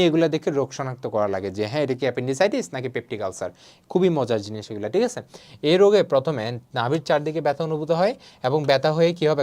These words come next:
কয়েক ঘন্টার মধ্যে তলপেটের ডান দিকে সরে যাবে, ঠিক আছে? এবং এটার সাথে সাথে কি দেখা দিতে পারে? ক্ষুধামন্দা। ক্ষুধামন্দা মানে তো বুঝতে পারতেছি, মানে আমার কি খাওয়ার খাওয়ার অনুভূতিটা আসবে না, মানে আমি খাইতে চাইবো না, ঠিক আছে? বমি,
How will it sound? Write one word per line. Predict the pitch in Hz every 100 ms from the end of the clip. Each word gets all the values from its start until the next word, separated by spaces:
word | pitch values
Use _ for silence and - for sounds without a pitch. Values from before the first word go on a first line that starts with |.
| -
কয়েক | 127 120
ঘন্টার | 143 151 151
মধ্যে | 156 190 147
তলপেটের | 127 123 135 147
ডান | 123 117
দিকে | 120 120 -
সরে | 107 95
যাবে, | 95
ঠিক | 170 202
আছে? | 170 - - - -
এবং | 127 131
এটার | 135 156
সাথে | 143
সাথে | 147 147
কি | 143
দেখা | 139 151
দিতে | 151 160
পারে? | 170 254 -
ক্ষুধামন্দা। | 143 127 131 127 165 220
ক্ষুধামন্দা | - 147 139 139 135
মানে | 131
তো | 131 123
বুঝতে | - 123
পারতেছি, | 123 123 247 269 _ _ -
মানে | 117 120
আমার | 143 170
কি | 147 98 - _ -
খাওয়ার | 147 147 139
খাওয়ার | 151 143 180 -
অনুভূতিটা | 135 131 131 139 143 123
আসবে | 110 113 110
না, | 101
মানে | 123 131
আমি | 135
খাইতে | 143 131 127
চাইবো | 131 120 113
না, | 90 _ _ -
ঠিক | 185
আছে? | 196 113 - - - 120
বমি, | 127